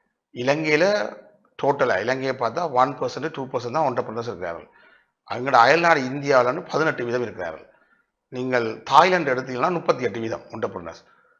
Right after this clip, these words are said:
இப்ப யாழ்ப்பாணத்தை எடுத்தீங்கன்னா இலங்கையே one or two percent, யாழ்ப்பாணத்தை நான் நினைக்கிறேன் ஒரு nought point five percent தான் என்டர்பிரனர்ஸ் இருக்கிறாங்க. இப்ப அவர்கள் வளர்மோ நாடுகளோட ஒப்பிடும் பொழுது எங்கட நாட்டுல கூட கூட entrepreneurs-ஆ வந்தால் எங்கட வளம், எங்கட பொருளாதாரம், நாங்கள்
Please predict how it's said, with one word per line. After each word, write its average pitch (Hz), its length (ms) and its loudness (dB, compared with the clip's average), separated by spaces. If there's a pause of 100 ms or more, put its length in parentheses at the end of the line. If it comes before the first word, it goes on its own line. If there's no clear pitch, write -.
இப்ப - 220 -16
யாழ்ப்பாணத்தை 175 640 6
எடுத்தீங்கன்னா 143 380 2
இலங்கையே 175 400 4
one 147 260 6
or 151 100 4
two 131 180 -8
percent, 120 400 -2
யாழ்ப்பாணத்தை 143 480 2
நான் 135 160 2
நினைக்கிறேன் 127 320 -4
ஒரு 151 120 -4
nought 139 260 0
point 131 200 -4
five 113 140 -4
percent 110 220 -10
தான் 131 200 -2
என்டர்பிரனர்ஸ் 104 360 -10
இருக்கிறாங்க. - 260 -20 (460)
இப்ப - 160 -4
அவர்கள் 196 600 2 (540)
வளர்மோ 151 540 4
நாடுகளோட 139 360 6
ஒப்பிடும் 120 380 0
பொழுது 104 320 -6
எங்கட 143 160 -2
நாட்டுல 117 580 -2
கூட 143 260 0
கூட 147 380 0
entrepreneurs-ஆ 123 540 -2
வந்தால் 101 680 -4 (320)
எங்கட 123 260 2
வளம், 113 400 2
எங்கட 120 220 -4
பொருளாதாரம், 110 540 0
நாங்கள் 165 300 0